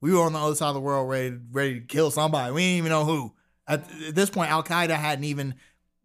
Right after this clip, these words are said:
you know, taken credit for the shit, and we had already had people deployed. I knew people, like, the day after September eleventh, I knew people were getting on planes to go. The security forces people were one of the first people to deploy because the United States would set up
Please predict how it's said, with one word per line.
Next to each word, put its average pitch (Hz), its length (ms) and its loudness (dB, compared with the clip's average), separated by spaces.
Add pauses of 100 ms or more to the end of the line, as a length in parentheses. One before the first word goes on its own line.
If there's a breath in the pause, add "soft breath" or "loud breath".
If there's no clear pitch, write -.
(160)
you 170 180 -6
know, 131 220 -2 (300)
taken 151 280 2
credit 156 360 2
for 135 160 -4
the 131 60 -6
shit, 127 280 -2
and 131 120 -4
we 147 100 4
had 147 80 6
already 139 220 2
had 131 160 -4
people 135 200 -6
deployed. 117 440 -10 (140)
I 127 120 2
knew 160 180 6
people, 151 220 0 (140 loud breath)
like, 143 160 0
the 123 100 -2
day 139 240 2
after 151 220 0
September 135 400 -8
eleventh, 123 320 -4
I 127 60 -4
knew 127 120 -4
people 127 240 -4
were 120 40 -8
getting 123 180 -6
on 123 100 -6
planes 117 420 -6
to 113 80 -18
go. 110 180 -10 (580 soft breath)
The 123 80 -6
security 185 280 6
forces 208 400 0
people 160 400 -2
were 139 60 -4
one 135 160 0
of 131 60 -2
the 131 60 -2
first 131 220 -2
people 127 240 -8
to 123 100 -10
deploy 165 380 0
because 185 520 0
the - 640 -18
United 143 260 -6
States 147 400 -6
would 160 180 -10
set 156 200 0
up - 240 -4